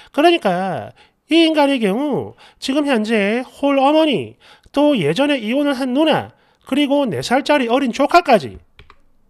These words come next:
이렇게 다 같이 한 집에서 살고 있는데요. 아니 그래, 이거야 뭐 저도 이미 알고 있던 거라서 딱히 상관은 없어요. 없는데 <laughs> 그런데 이 인간도 그렇고 이 인간의 어머니가 말하길 뭐라고 했냐면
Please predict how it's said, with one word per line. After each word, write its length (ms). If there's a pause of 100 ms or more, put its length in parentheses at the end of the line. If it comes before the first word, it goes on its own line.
(140)
이렇게 280
다 600
같이 320
한 160
집에서 280
살고 280
있는데요. 720 (460)
아니 220
그래, 640 (300)
이거야 380
뭐 120
저도 220
이미 240
알고 300
있던 180
거라서 520
딱히 300
상관은 460
없어요. 360
없는데 760
<laughs> 800
그런데 800
이 160
인간도 400
그렇고 640
이 100
인간의 380
어머니가 440
말하길 640 (720)
뭐라고 340
했냐면 580